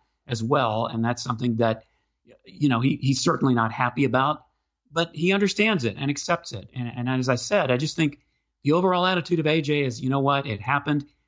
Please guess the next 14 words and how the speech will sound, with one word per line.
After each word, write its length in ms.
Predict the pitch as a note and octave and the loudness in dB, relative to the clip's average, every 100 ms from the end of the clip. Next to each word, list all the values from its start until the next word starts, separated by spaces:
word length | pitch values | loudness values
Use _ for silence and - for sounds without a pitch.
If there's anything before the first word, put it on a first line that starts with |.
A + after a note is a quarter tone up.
| _ _ | _ _
I 40 | A2 | -2
wish 220 | C3 C3 | -2 -2
it 100 | C#3+ | -4
hadn't. 400 | - C#3+ D3+ C#3+ | -2 -2 -2 -4
I 80 | A#2 | -4
wish 240 | A2+ B2+ | -2 0
I'd 140 | C#3+ C3+ | -2 -2
done 220 | D3 D3 | 0 2
more. 400 | C#3+ C#3+ C#3+ C#3 _ _ _ _ _ _ - | 2 2 0 -4 _ _ _ _ _ _ -10
But 180 | A#2 C3 | -4 0
now, 440 | B2+ C#3+ C#3+ - | 2 2 0 -2
you 120 | - B2+ | 0 2
know, 180 | B2+ | 4
I, 160 | A#2+ A2+ | 2 0